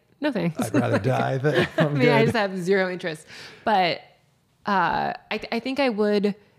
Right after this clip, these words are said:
Speaker 1: as we've been having this conversation, I mentioned, like, the idea of pivoting into desi-, design.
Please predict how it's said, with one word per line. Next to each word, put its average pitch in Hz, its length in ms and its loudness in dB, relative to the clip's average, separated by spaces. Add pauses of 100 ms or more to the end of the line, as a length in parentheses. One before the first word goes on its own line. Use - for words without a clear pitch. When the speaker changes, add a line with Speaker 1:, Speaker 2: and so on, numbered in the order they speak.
(100)
Speaker 1:
as 185 200 -2
we've 202 80 -2
been 190 100 -2
having 185 220 -6
this 165 120 -8
conversation, 160 720 -4
I - 80 -6
mentioned, 156 300 -6
like, 156 140 -6
the 147 140 -2
idea 156 220 -2
of 151 80 -6
pivoting 151 360 -4
into 147 440 -4 (240)
desi-, 160 400 -4
design. 156 560 -4